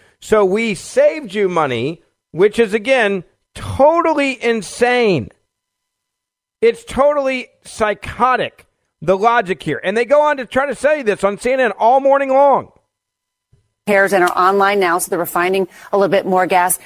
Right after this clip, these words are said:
Speaker 2: But also you have these concerns about covid shutdowns in China. China's using less petroleum, right? So the whole worldwide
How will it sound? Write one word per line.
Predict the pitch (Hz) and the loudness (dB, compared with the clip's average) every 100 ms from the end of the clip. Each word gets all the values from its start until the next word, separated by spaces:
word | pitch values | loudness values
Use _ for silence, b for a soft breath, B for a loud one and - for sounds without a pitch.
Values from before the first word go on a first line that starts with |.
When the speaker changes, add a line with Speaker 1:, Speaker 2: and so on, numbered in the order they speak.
| B | B
Speaker 2:
But | 330 | 2
also | 359 - 403 | 2 2 2
you | 339 | 2
have | 302 262 | 4 2
these | 262 - | 2 0
concerns | 262 233 - 220 214 190 B B | 0 0 0 0 0 -4 B B
about | - 196 185 175 - | -4 0 0 -2 -6
covid | - 214 202 | -4 -2 -2
shutdowns | - 233 226 220 214 202 | -2 -4 0 -2 0 -2
in | - 196 | -2 -2
China. | 165 196 180 240 311 b b | 0 -2 0 0 -2 b b
China's | - 196 196 165 | -4 -2 0 -2
using | 190 185 | 0 2
less | 170 175 185 - | 2 2 0 -6
petroleum, | - 202 - 180 190 208 240 | -8 -4 0 2 2 2 0
right? | 185 190 269 | 2 0 0
So | - 202 | -2 -2
the | 175 | -2
whole | 190 202 | 0 0
worldwide | 160 180 202 202 170 190 190 | 2 2 2 0 2 2 2